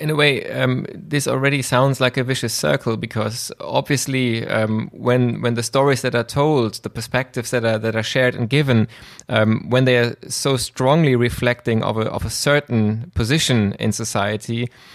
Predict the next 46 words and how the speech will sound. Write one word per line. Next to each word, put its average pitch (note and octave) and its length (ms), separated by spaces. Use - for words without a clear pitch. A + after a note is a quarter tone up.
um, A2 380
then C3+ 200
it C#3+ 120
will D3+ 140
make D3+ 180
it D3+ 60
more D3 180
attractive D3+ 420
for - 220
people D#3 340
who D3 120
can C#3 200
relate D3 300
to D#3 120
these B2 180
stories A2+ 440
to - 120
also C3 380
tell A#2 300
their G#2+ 200
stories, G2+ 640
where B2 280
others C3 380
feel C3+ 340
that B2 160
they B2 120
don't B2 200
have B2 140
a A#2+ 40
place, C#3+ 520
uh, G#2 260
i-, - 120
in A#2 140
telling G#2+ 260
the G2 80
story. F#2 280
So A2+ 120
that A#2+ 160
might A#2+ 200
be C3 100
one, B2 480
one B2 180
aspect, B2+ 640
um, G#2 400
why C3 300
this, B2 360